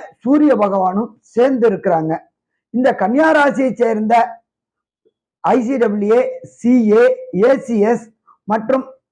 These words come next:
பட்டய படிப்புகள் படிக்கக்கூடியவங்க, பி ஹெச் டி படிக்கணும்னு முடிவு எடுக்கக்கூடியவங்களுக்கு இந்த காலகட்டங்கள்ல விரும்பிய பல்கலைக்கழகத்துல விரும்பிய கோர்ஸ் கிடைக்கக்கூடிய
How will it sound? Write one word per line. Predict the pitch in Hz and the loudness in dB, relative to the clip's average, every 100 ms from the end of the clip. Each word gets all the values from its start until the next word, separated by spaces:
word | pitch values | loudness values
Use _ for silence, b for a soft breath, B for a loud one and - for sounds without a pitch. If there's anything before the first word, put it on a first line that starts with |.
| _ _ | _ _
பட்டய | 208 202 302 302 | -6 0 2 2
படிப்புகள் | 214 220 214 208 190 | 0 -2 -2 -2 -2
படிக்கக்கூடியவங்க, | 196 190 185 196 196 190 220 254 - | -2 -2 -2 -2 -2 -2 -4 -6 -6
பி | 269 311 | -4 -2
ஹெச் | 302 277 | -2 -4
டி | 240 | -4
படிக்கணும்னு | 202 208 202 220 226 | -4 -4 -4 -4 -4
முடிவு | 208 202 247 233 | -2 -2 -2 -2
எடுக்கக்கூடியவங்களுக்கு | 202 196 - 190 185 185 180 180 - 294 - _ _ _ | -2 -6 -4 -2 -2 -2 -6 -6 -6 -10 -10 _ _ _
இந்த | 233 302 311 302 | -4 -2 -2 -2
காலகட்டங்கள்ல | - 220 262 240 208 214 202 208 262 170 | 0 0 0 -2 -4 -4 -2 -2 -2 -2
விரும்பிய | 208 294 311 302 302 | -2 -2 0 0 0
பல்கலைக்கழகத்துல | - 208 240 247 226 214 220 - 277 208 | 0 -2 0 -2 -2 -4 -4 -2 -4 -4
விரும்பிய | 170 269 311 311 302 269 - | -2 -2 0 0 2 0 0
கோர்ஸ் | 240 302 294 - | 0 0 0 -4
கிடைக்கக்கூடிய | 214 214 214 196 190 202 262 | -6 -4 -6 -6 -6 -2 -2